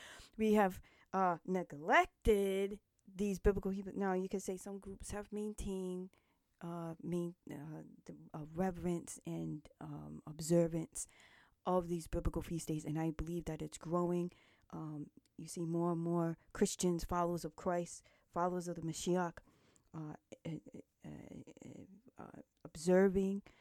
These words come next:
uh, these, uh, and learning more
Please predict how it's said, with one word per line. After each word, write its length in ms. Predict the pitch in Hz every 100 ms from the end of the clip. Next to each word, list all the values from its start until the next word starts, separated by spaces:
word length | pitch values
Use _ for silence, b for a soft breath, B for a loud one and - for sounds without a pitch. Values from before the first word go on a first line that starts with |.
| b b b
uh, 160 | 160 156
these, 400 | 156 151 147 -
uh, 400 | - - - - - _ _ _ - _ _ _
and 220 | - 156 165
learning 380 | 202 214 208
more 360 | 196 202 185 165